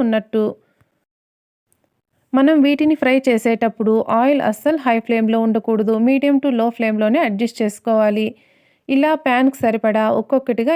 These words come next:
ఇందులో వేసుకోవాలి. చూసారు కదా, మనం ప్యాన్లో వేసిన టూ త్రీ సెకండ్స్‌కంతా ఏ విధంగా లేయర్ లేయర్లు వస్తున్నాయో. ఇలా నిదానంగా ఫ్రై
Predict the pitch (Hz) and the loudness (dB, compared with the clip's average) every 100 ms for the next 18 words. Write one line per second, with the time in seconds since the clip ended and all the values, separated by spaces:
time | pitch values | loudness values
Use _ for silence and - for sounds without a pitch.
0 | 269 226 226 220 226 226 - 214 208 208 | 0 0 0 0 -2 -6 -4 0 0 -2
1 | 220 - _ _ _ _ _ _ _ _ | -4 -8 _ _ _ _ _ _ _ _
2 | _ _ _ _ _ _ - 302 285 311 | _ _ _ _ _ _ -4 -2 0 0
3 | 294 277 247 269 254 240 240 247 247 262 | 2 2 2 2 2 2 0 0 2 2
4 | 277 233 220 220 220 214 208 285 285 285 | 2 2 -2 -2 -2 -2 -2 -4 -2 -2
5 | 285 - - 233 - 226 208 202 220 214 | -2 -2 -2 -4 -4 -4 -2 0 0 0
6 | 226 240 254 254 254 240 226 240 254 240 | 0 0 0 0 0 0 0 0 0 0
7 | 233 233 226 226 - 233 226 226 247 294 | -2 -2 -2 -4 -4 -2 0 0 0 -2
8 | - _ _ _ _ _ _ _ _ _ | -6 _ _ _ _ _ _ _ _ _
9 | _ _ _ _ _ _ _ _ - 254 | _ _ _ _ _ _ _ _ -2 2
10 | 254 254 247 254 285 294 285 294 285 247 | 2 2 2 2 2 2 4 2 2 0